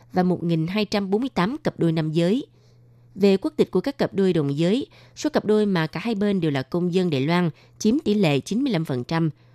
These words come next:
Số cặp đôi gồm một bên là công dân Đài Loan và bên còn lại là người nước ngoài thuộc quốc gia công nhận hôn nhân đồng giới, chiếm tỷ lệ năm phần trăm. Theo quy định tại Điều bốn mươi sáu Luật Dân sự liên quan đến yếu tố nước ngoài,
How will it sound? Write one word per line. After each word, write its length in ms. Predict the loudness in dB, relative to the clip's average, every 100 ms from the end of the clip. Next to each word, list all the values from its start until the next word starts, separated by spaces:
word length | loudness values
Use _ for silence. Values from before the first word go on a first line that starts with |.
| _ -20 -10
Số 160 | -4
cặp 180 | -2 0
đôi 240 | 2 2 2
gồm 280 | 0 0
một 160 | -2 -2
bên 200 | -2 0
là 140 | 0
công 220 | -2 -2 0
dân 120 | 2
Đài 140 | 2
Loan 260 | 2 2 0 -4 -18 -2
và 80 | 2
bên 180 | 2
còn 160 | 0 -2
lại 240 | 0 0
là 120 | 0 0
người 200 | 2 0
nước 200 | 0 0
ngoài 300 | 2 2 -2 -10 -2
thuộc 180 | 0 0
quốc 140 | -2 -2
gia 180 | -2 0
công 240 | 0 2
nhận 180 | 2 0
hôn 180 | -2 0
nhân 160 | 0
đồng 240 | -2 -2 0
giới, 280 | 0 0 -4 -20 -16
chiếm 220 | -2 -2 0
tỷ 100 | 0
lệ 240 | 2 0 -4
năm 180 | -4 -4
phần 160 | -4 -8
trăm. 200 | -2 -2 -2 _ -20 -20 -20 -20 -20 -6
Theo 180 | 0 0
quy 160 | 2
định 280 | 2 2 0 0
tại 200 | 0 2
Điều 240 | 2 2
bốn 160 | 2 0
mươi 100 | -2
sáu 240 | -2 -2
Luật 200 | 2 0 0
Dân 220 | -2 0
sự 380 | 0 0 0 -2 -8 -6
liên 160 | 2 4
quan 220 | 4 2
đến 200 | 2 0 0
yếu 160 | -2
tố 160 | 2 0
nước 200 | 0 0
ngoài, 280 | 0 2